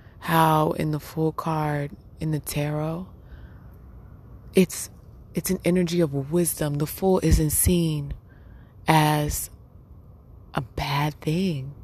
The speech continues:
There's a paradigm shift with our archetype of, of the Fool and seeing the wisdom in the Fool, seeing the wisdom of the child of the innocence,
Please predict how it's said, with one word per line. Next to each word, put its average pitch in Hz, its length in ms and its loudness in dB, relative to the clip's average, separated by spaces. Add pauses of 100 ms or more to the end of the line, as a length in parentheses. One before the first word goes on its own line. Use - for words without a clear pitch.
(1700)
There's 165 220 2
a 151 80 2
paradigm 151 680 0
shift 147 640 -4 (640)
with 151 240 2
our 143 200 0
archetype 151 520 0 (120)
of, - 260 -2 (120)
of 151 180 2
the 139 80 -4
Fool 160 520 -2 (280)
and 156 120 0
seeing 165 300 0
the 143 100 0
wisdom 156 460 -2
in 143 140 -2
the 143 80 -4
Fool, 160 340 -2
seeing 156 400 -2
the 147 100 0
wisdom 156 580 -2 (580)
of 78 440 0
the 76 120 -2
child 78 560 0
of 135 100 -4
the 135 160 -6
innocence, 139 720 -4